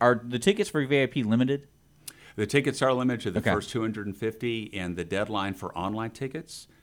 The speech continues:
Speaker 2: is this Friday the nineteenth.
Speaker 1: Oh, wow. Okay.
Speaker 2: And
Speaker 1: So
Speaker 2: also,
Speaker 1: get on
Speaker 2: if
Speaker 1: there.
Speaker 2: you wanna volunteer
Speaker 1: Oh.
Speaker 2: at Taste of the Town, you can sign up at our website as well. So there's all sorts of ways to get engaged and have fun.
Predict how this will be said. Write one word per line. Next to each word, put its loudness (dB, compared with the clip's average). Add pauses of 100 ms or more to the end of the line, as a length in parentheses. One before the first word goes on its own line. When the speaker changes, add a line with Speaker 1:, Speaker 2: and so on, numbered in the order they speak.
(180)
Speaker 2:
is -2
this -6
Friday -4
the -8
nineteenth. -8
Speaker 1:
Oh, 2
wow. 0
Okay. -2
Speaker 2:
And -4
Speaker 1:
So 0
Speaker 2:
also, 4
Speaker 1:
get 2
on 2
Speaker 2:
if 0
Speaker 1:
there. -2
Speaker 2:
you -4
wanna 0
volunteer -2 (280)
Speaker 1:
Oh. 0 (220)
Speaker 2:
at -2
Taste -4
of -2
the -6
Town, -6
you -4
can -6
sign -2
up -2
at -8
our -4
website -4
as -10
well. -8
So -6
there's -4
all 4
sorts -6
of -10
ways -2
to -10
get -4
engaged -2
and -6
have -4
fun. -2